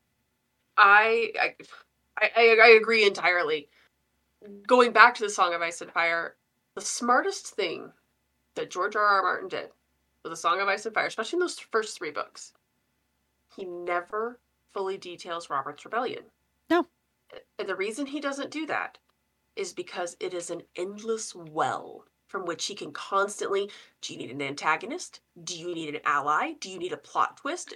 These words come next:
Speaker 1: Do you need a conflict? It is the ultimate plot device, because he can just, like, two characters can be sitting around and be like, "Oh, you remember what House Johnson did during Robert's Rebellion, right?" And everyone goes, "Oh, yeah, I do remember." And we're like, "Ooh,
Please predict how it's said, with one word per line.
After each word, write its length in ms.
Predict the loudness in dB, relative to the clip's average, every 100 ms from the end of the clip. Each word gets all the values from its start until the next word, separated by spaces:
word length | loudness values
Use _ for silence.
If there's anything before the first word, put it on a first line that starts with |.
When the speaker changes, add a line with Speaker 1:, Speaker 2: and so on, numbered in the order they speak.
| -16
Speaker 1:
Do 100 | -16
you 160 | -14
need 160 | -10 -10
a 60 | -10
conflict? 680 | -4 0 -2 -2 -6 -6 -14 -18 -20 -6
It 120 | -2
is 140 | -2
the 180 | -4 -12 _
ultimate 580 | 0 0 -2 -8 -8 -12 _ _ -2
plot 260 | 2 2
device, 360 | 0 -8 -8 -8
because 300 | -8 -8 -8
he 120 | -10
can 160 | -10 -8
just, 180 | -6 -4
like, 140 | -4
two 180 | -2 -2
characters 520 | 0 2 2 0 -4
can 100 | -4
be 60 | -4
sitting 260 | 2 4
around 240 | 6 6 4
and 80 |
be 100 | 2
like, 180 | 0 4
"Oh, 320 | 10 12 12 8 -10 -20 _ _ _ _ -12
you 80 | -4
remember 340 | 4 6 8
what 140 | 6 8
House 360 | 10 10 8
Johnson 560 | 2 6 6 6 0 2
did 220 | 0 2
during 280 | 6 6 8
Robert's 400 | 10 10 8 4
Rebellion, 500 | 8 10 12 10 6
right?" 240 | 6 6
And 100 | 6
everyone 280 | 4 4 2
goes, 220 | 2 0
"Oh, 260 | 2 4 4
yeah, 240 | 6 6
I 120 | 6
do 180 | 4 0
remember." 560 | 0 0 -2 2 2 2 -6 -20 -10
And 140 | -8 0
we're 180 | 2
like, 260 | 2 0 -6
"Ooh, 480 | -12 -10 -10 -8